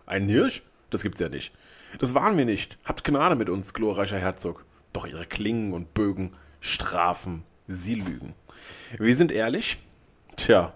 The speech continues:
Wahrhaftigkeit und Aufrichtigkeit haben einen hohen Wert. Wir lügen, nee, werden angelogen. Können die Wilderer bestrafen, Besitz zum Steuern gehen hoch, die Volksmeinung runter. Wir sind jetzt nicht der Schreckenswürdigste.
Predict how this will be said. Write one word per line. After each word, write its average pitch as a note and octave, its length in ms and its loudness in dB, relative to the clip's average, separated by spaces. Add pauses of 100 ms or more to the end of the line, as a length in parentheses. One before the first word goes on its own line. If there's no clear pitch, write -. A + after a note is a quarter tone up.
(120)
Wahrhaftigkeit C#3 760 0
und B2+ 120 -2
Aufrichtigkeit G#2 640 -2
haben G2+ 200 2
einen F#2+ 180 -4
hohen B2+ 260 2
Wert. G2+ 260 2 (300)
Wir A2 160 6
lügen, C#3+ 480 4 (180)
nee, A2 180 2
werden D#3 240 4
angelogen. G#2 640 -4 (1000)
Können A#2 160 2
die G#2+ 100 0
Wilderer D#3 240 0
bestrafen, C3+ 460 0
Besitz A2+ 240 -4
zum C#3+ 120 -4
Steuern A#2+ 300 2
gehen A2 220 -2
hoch, C3 160 -2
die - 100 -8
Volksmeinung A2+ 680 0
runter. G#2+ 480 0 (1000)
Wir F2+ 80 -8
sind A2+ 180 -2
jetzt C#3 140 -2
nicht C3 160 -4
der A#2+ 60 -2
Schreckenswürdigste. G2+ 1000 -2